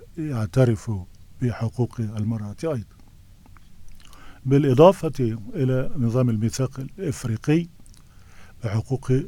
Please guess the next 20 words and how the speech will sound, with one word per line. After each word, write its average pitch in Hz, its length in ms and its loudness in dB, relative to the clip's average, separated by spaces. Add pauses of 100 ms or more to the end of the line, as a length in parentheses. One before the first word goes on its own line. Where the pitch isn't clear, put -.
(160)
هناك 135 460 4
نظام 127 360 2
لحقوق 113 440 -4
الأطفال، 139 560 -2 (640)
هناك 135 280 4
نظام 156 420 4 (580)
أوسع 123 440 4 (140)
يتعامل 139 500 -2
مع 123 100 0
حقوق 139 320 -4
الإنسان 131 440 0
في 143 200 -2
إفريقيا، 147 440 -2 (280)
وهو 151 220 6
نظام 180 560 0 (1600)
أن-، 196 360 4
أنشئ 180 500 4
من 139 180 4
خلال 147 320 6
النيباد، 131 680 6